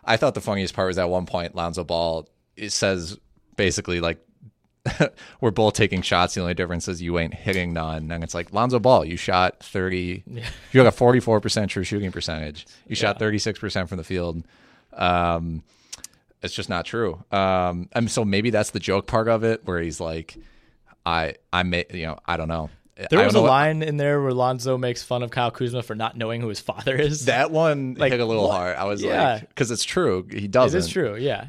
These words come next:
Speaker 1: Um, and I don't, I just don't know what any of it means. <laughs> It's just, it just kinda came out of nowhere.
Speaker 2: Yeah.
Speaker 1: <laughs> Um, I,
Speaker 2: Like
Speaker 1: I should mention the album cover.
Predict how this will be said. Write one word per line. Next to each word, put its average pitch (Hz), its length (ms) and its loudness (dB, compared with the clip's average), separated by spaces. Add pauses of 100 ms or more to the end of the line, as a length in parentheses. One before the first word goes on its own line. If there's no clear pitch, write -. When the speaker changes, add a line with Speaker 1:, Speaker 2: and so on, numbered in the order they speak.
Speaker 1:
Um, 90 800 4
and 87 680 0 (480)
I 98 140 4
don't, 107 280 2 (180)
I 95 80 4
just 98 160 -2
don't 101 140 0
know 95 80 0
what 92 80 0
any 87 200 -4
of 82 80 -6
it 82 100 -8
means. 95 480 -6
<laughs> - 40 -4
It's - 180 0
just, - 260 -4
it 196 180 2
just - 180 -6
kinda 110 200 2
came 101 200 -2
out 95 120 2
of 90 80 -2
nowhere. 92 580 -2 (300)
Speaker 2:
Yeah. 107 300 -4 (260)
Speaker 1:
<laughs> - 240 -2
Um, 95 600 -4 (460)
I, 117 140 4
Speaker 2:
Like - 180 2
Speaker 1:
I 135 40 6
should 123 200 0
mention 104 600 0 (460)
the - 120 -2
album 101 320 2
cover. 85 440 -2